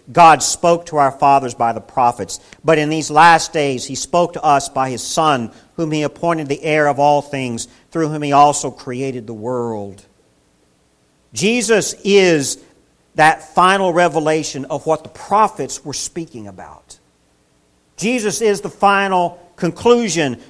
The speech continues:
to everything that even Solomon in the book of Proverbs was pointing to.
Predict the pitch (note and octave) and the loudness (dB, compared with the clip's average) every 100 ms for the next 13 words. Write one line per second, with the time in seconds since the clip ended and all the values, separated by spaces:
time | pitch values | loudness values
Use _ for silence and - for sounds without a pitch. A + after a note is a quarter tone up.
0 | - - F#3 G#3+ A3 - G#3 F#3+ F3+ E3+ | -4 0 4 4 2 0 -4 2 2 2
1 | F#3+ A3 G3+ - G#3 G3+ G#3 F#3 E3 F#3 | -2 -4 -4 -2 2 4 4 0 -4 -4
2 | F#3+ D3+ G3+ G3+ F3+ - - A3 G#3+ F3 | -4 0 -2 -2 -10 -10 0 2 4 2
3 | C#3 A#2 - _ F3+ F3 - - A3 G#3 | -2 -4 -14 _ -6 -6 -8 -8 -8 -8
4 | F3+ - A#3 G#3+ G3 F3 | -12 -12 -12 -12 -14 -18